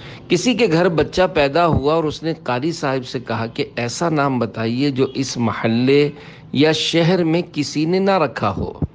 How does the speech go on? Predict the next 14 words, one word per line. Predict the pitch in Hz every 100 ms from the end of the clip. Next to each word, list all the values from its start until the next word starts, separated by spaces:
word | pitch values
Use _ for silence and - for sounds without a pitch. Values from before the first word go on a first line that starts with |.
| - - -
जवाब | 107 101 101 98
में | 101 101 98
उन्होंने | - - 110 104 104
कहा | 98 98 104 98 95 - - - -
कि | 107
फ़िरऔन | 104 113 107 95 120 123 120 185 -
या | 113 127
नमरूद | 127 117 120 139 151 123
नाम | 110 110 113 156 143
रख | 120 113
लो, | 110 101 - - - - - -
ऐसा | 156 160 - 170 160
कहना | 139 117 113 127
कैसा? | 127 107 101 - 92